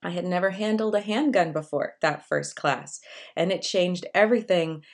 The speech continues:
about my perception of firearms and what I thought the gun culture was all about. It shattered every stereotype I came with. Those preconceived notions was completely demolished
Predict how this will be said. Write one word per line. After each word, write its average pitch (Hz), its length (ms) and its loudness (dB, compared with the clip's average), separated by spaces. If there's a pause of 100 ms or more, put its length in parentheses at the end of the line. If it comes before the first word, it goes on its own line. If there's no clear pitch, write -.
(200)
about 170 420 2
my 156 160 0
perception 185 720 -4
of 175 100 -8
firearms 156 680 -2
and 151 200 -4
what 156 140 -2
I 151 100 0
thought 175 300 -2
the 156 80 -4
gun 151 280 -2
culture 147 420 -6
was 135 260 -10
all 135 180 -6
about. 127 360 -8
It 151 80 -12
shattered 165 520 -4
every 175 240 -2
stereotype 139 880 -4 (260)
I 165 140 -4
came 156 360 -6
with. 139 200 -4
Those 135 240 -6
preconceived 165 720 -6
notions 143 560 -6
was 139 100 -10
completely 147 500 -8
demolished 135 600 -8